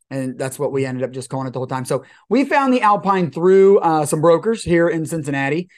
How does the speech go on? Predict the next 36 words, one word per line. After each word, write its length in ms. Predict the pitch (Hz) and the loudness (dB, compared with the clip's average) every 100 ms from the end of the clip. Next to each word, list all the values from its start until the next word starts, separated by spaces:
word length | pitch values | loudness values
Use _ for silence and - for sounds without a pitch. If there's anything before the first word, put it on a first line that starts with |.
| _ - | _ -6
uh, 40 | |
actually 480 | 139 139 131 143 147 | -4 -2 -4 -4 -4
the 80 | 139 | -2
Marcus 260 | 139 127 | -2 -2
and 100 | 139 | -2
Millichap 460 | 139 135 135 143 135 | -2 -2 -2 -4 -2
group. 300 | 139 156 156 _ - | -2 -2 -4 _ -6
Uh, 320 | 143 139 131 139 139 - - | -2 0 0 -2 -6 -18 -10
they 240 | 156 175 | -2 2
had 160 | 208 202 | 2 2
another 400 | 160 165 170 180 | 2 2 2 2
property 460 | - 151 139 139 135 | 2 -2 -2 -4 -2
listed. 760 | 139 175 185 - 120 127 139 _ _ | 0 0 0 -4 -4 -4 -8 _ _
I 120 | 131 131 | -6 -2
think 120 | 202 | 0
it 40 | |
was 120 | 180 | 2
even 160 | 160 151 | 0 0
on 180 | 143 131 | -2 0
LoopNet. 380 | 156 156 123 123 | -2 -2 -6 -4
And 100 | 156 | -2
this 140 | 170 | -2
was 160 | 156 - _ - | -4 -6 _ -4
back, 280 | 156 160 - | -4 -4 -6
you 80 | 156 | -4
know, 140 | 143 | 0
I 100 | 147 | 2
had 100 | 196 | 4
only, 460 | 180 180 180 165 156 | 2 2 0 0 -2
uh, 260 | 147 131 131 | -4 -4 -4
syndicated 460 | 196 185 151 139 | -2 -2 0 -2
one 360 | 139 156 170 156 - - | 0 -2 -2 -8 -14 -6
apartment 320 | 170 165 160 | -2 0 2
building. 260 | 160 156 | 2 2
I'd 160 | 151 143 | 0 0
bought, 240 | 151 151 | -2 -2